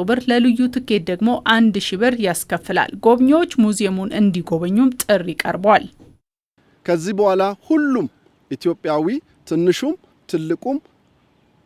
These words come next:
Speaker 2: አባቶችም እናቶችም ወጣቶችም ተማሪዎችም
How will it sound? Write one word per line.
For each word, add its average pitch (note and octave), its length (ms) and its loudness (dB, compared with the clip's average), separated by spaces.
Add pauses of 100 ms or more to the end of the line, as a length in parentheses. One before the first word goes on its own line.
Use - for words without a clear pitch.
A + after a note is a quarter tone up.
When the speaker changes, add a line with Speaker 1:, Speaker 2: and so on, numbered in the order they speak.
(180)
Speaker 2:
አባቶችም G3+ 640 2 (100)
እናቶችም F#3+ 640 -2
ወጣቶችም G3 640 0 (380)
ተማሪዎችም A3+ 680 2